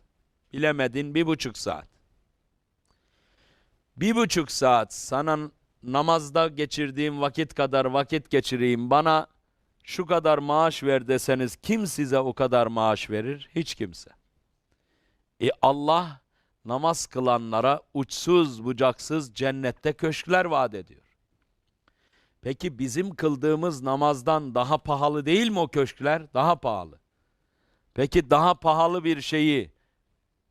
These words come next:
bizim şu namazımız için bize veren Allah bize bağışlamış olmuyor mu? Yani şunun gibi. Diyorsunuz ki, çocuk diyor ki size, "Anne,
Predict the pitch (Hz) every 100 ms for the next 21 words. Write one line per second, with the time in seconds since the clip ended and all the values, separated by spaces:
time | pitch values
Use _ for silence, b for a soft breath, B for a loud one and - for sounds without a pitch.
0 | - 165 196 185 - 185 175 165 170 165
1 | 190 185 170 - 151 139 135 160 156 147
2 | 160 151 143 151 165 123 _ _ _ _
3 | - 120 139 147 113 123 139 - 139 139
4 | 131 156 214 262 240 160 110 80 - _
5 | _ _ _ _ _ _ _ _ _ _
6 | _ 123 147 160 - 185 208 196 156 95
7 | - _ _ _ _ _ _ _ _ _
8 | 139 170 180 196 214 220 - 135 113 -
9 | _ _ _ _ _ _ _ - 147 151
10 | 165 - 190 220 190 147 120 120 107 107
11 | 101 _ _ _ _ _ - 131 151 165
12 | 160 110